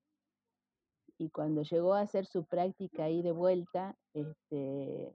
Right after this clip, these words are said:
me acuerdo que el mensaje que le dio a, a, a los chicos con los que, cuales él había practicado, que los instó muchísimo a que sigan estudiando. Dice, "No se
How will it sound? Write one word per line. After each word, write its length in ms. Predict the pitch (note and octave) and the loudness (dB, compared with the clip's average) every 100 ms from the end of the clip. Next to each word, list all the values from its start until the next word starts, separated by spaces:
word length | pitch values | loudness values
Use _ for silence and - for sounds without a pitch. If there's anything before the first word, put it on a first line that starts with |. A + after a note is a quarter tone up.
| _ - | _ -10
me 100 | D3 | -6
acuerdo 340 | D#3+ F3 E3+ | 0 0 0
que 120 | D#3 | 0
el 120 | D3 | 0
mensaje 460 | C#3 D3+ E3 F3 F3 | 0 -2 -4 -6 -6
que 100 | E3 | -4
le 120 | D3 D3 | -4 -2
dio 280 | D#3+ E3 | 0 2
a, 140 | E3 D3 | 0 -2
a, 420 | - - - - - | -8 -14 -14 -16 -18
a 80 | D3+ | -16
los 120 | D3 - - | -16 -10 -8
chicos 240 | E3 D#3+ | -6 -6
con 160 | E3 D3 | -4 -6
los 100 | C#3+ | -6
que, 120 | D3+ D3+ - | -8 -8 -4
cuales 280 | E3 D#3+ | -2 0
él 240 | D#3+ D3+ D3+ | -2 -4 -4
había 280 | D3 D#3 D#3+ | -4 -2 -2
practicado, 720 | E3 D#3 D#3 - F3 E3+ G3 _ _ _ _ _ _ - | -4 -8 -8 -4 0 0 -2 _ _ _ _ _ _ -4
que 80 | D#3 | 0
los 240 | D3+ D3 | 0 0
instó 400 | E3 F3 - G#3+ | -2 -4 -4 -2
muchísimo 540 | A3 G3 G3+ - G#3+ F#3+ | -2 -2 -8 -6 -4 -2
a 40 | |
que 120 | D3+ | -4
sigan 280 | - D#3+ D#3 | -4 -4 -4
estudiando. 560 | D#3+ D3+ D3+ C#3 D3 - | -6 -6 -6 -6 -8 -12
Dice, 220 | - D3 | -12 -4
"No 120 | E3+ | -4
se 140 | - | -2